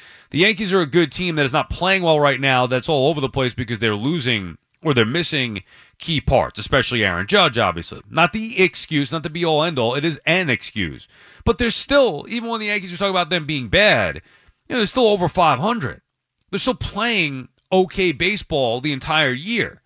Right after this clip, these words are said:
At times very good, at times okay, at times not so good, but they've played good baseball. The Mets have not been a good team at all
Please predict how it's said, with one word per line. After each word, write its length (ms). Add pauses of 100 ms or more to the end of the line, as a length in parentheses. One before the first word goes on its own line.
(220)
At 160
times 320
very 200
good, 300
at 120
times 280
okay, 300
at 100
times 220
not 180
so 100
good, 160
but 140
they've 160
played 340
good 160
baseball. 300 (280)
The 80
Mets 200
have 100
not 160
been 120
a 40
good 200
team 240
at 80
all 500